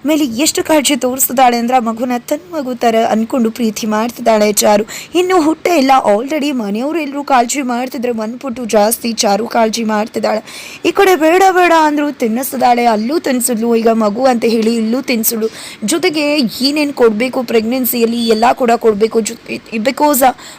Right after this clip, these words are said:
ಮಗು ಮತ್ತೆ ಅಮ್ಮ ಇಬ್ರು ಕೂಡ ಚೆನ್ನಾಗಿ ಆರೋಗ್ಯವಾಗಿರ್ಬೇಕು ಅಂತ. ಜೊತೆಗೆ ದೊಣ್ಣೆ ಹಿಡಿದು ಕೂಡ ತಿನ್ನಿಸ್ತಿದ್ದಾಳೆ. ಇದನ್ನ ನೋಡಿದ್ರೆ ಎಷ್ಟು ಪ್ರೀತಿ ನಿನಗೆ, ಯಾಕೆ ಇಷ್ಟೊಂದು ಪ್ರೀತಿ? ನಾನ್ ನಿನ್ಗೆ ಎಷ್ಟೆಲ್ಲ ಕೆಡಕ್ ಮಾಡಿದೀನಿ ಅಂದಾಗ,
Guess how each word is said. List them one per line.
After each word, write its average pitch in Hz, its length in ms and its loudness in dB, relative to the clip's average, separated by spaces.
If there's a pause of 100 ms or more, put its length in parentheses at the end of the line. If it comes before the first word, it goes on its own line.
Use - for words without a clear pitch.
ಮಗು 247 240 -2
ಮತ್ತೆ 269 320 -4
ಅಮ್ಮ 247 200 -2
ಇಬ್ರು 233 300 -6
ಕೂಡ 269 200 0
ಚೆನ್ನಾಗಿ 233 680 0 (880)
ಆರೋಗ್ಯವಾಗಿರ್ಬೇಕು 247 1040 0
ಅಂತ. 220 240 -2 (120)
ಜೊತೆಗೆ 226 500 -4
ದೊಣ್ಣೆ 240 300 4
ಹಿಡಿದು 302 260 0
ಕೂಡ 269 260 0
ತಿನ್ನಿಸ್ತಿದ್ದಾಳೆ. 233 800 0 (460)
ಇದನ್ನ 294 280 -4
ನೋಡಿದ್ರೆ 277 380 0
ಎಷ್ಟು 254 320 -2
ಪ್ರೀತಿ 311 320 2
ನಿನಗೆ, 262 360 0
ಯಾಕೆ 262 300 0
ಇಷ್ಟೊಂದು 240 360 -4
ಪ್ರೀತಿ? 233 300 -4
ನಾನ್ 269 240 0
ನಿನ್ಗೆ 339 260 0
ಎಷ್ಟೆಲ್ಲ 302 520 0
ಕೆಡಕ್ 285 340 0
ಮಾಡಿದೀನಿ 254 400 0
ಅಂದಾಗ, 240 280 0